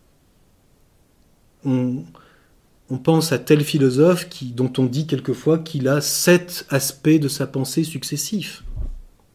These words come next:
parce qu'il a repris indéfiniment les choses et qu'il a varié sept fois sur ce qu'il estime important. Peu importe l'anecdote ici, mais le point de départ et le terme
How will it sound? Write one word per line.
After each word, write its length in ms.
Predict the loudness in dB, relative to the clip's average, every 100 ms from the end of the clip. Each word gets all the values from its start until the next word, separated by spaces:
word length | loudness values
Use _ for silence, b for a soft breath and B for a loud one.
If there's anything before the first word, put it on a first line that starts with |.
| _ _ _ _ _ _
parce 220 | -10 -8
qu'il 180 | -4 0
a 80 | 2
repris 540 | 2 0 0 0 2
indéfiniment 640 | 2 2 -2 0 2 4 2
les 100 | 0
choses 340 | 2 2 2
et 60 | 0
qu'il 200 | -2 2
a 120 | 2 B B
varié 480 | 2 4 4 4 4
sept 280 | 4 0 0
fois 380 | -4 0 0 0
sur 260 | -4 -8
ce 60 | -10
qu'il 160 | -6 -4
estime 300 | -4 -4 -4
important. 500 | -4 -6 -4 -6 -6 -14 _ _ _ _ _ _ _ _ _ _ _ _ _ _ _ _ _ _ _ _ _ _ _
Peu 100 | 4
importe 380 | 6 4 2 2
l'anecdote 480 | 4 4 4 4
ici, 280 | 2 2 6
mais 220 | 8 6 B B B B B _ _ _ _ _ _ _ _ _ _ _ _ _ _ _ _ _ _
le 160 | -6 -4
point 200 | 0 2
de 60 |
départ 420 | 4 2 2 0 0
et 60 |
le 120 | 0
terme 460 | -2 -2 -2 -2 -4